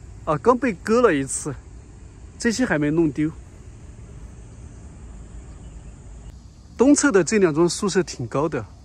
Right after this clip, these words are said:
二十八号和二十九号楼，每一幢有十一层。宿舍楼旁边有一个国防教育园，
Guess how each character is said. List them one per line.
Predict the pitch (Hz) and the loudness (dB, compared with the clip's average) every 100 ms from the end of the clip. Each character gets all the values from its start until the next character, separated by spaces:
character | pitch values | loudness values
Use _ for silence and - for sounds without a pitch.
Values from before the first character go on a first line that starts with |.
| - - - - | -20 -20 -20 2
二 | 240 | 2
十 | 226 160 | 2 -2
八 | 139 180 196 | 2 2 4
号 | 190 | 2
和 | 139 123 - | 0 -4 0
二 | 214 | 2
十 | 190 143 | 4 2
九 | 123 131 | -2 -4
号 | 107 147 | -4 -6
楼， | 104 - - - - - - - - - - - | -6 -8 -16 -20 -20 -20 -20 -20 -20 -20 -12 4
每 | 175 | 6
一 | 185 | 6
幢 | 196 240 | 4 4
有 | 165 131 | 4 2
十 | - - 156 196 | -2 -2 0 0
一 | 226 | -2
层。 | - - 98 - - - - - - - - - - - - - - | -4 -8 -10 -12 -20 -20 -20 -20 -20 -20 -20 -20 -20 -20 -20 -18 -6
宿 | - 330 | 4 6
舍 | 302 269 | 6 6
楼 | 208 | 6
旁 | 196 190 | 6 2
边 | 214 247 | 2 4
有 | 185 | 4
一 | 147 | 4
个 | 156 175 | 6 4
国 | 143 - 156 214 | 4 2 6 6
防 | - 175 185 | 6 2 2
教 | - 262 202 | 2 2 2
育 | 208 139 | -4 -4
园， | 107 | -6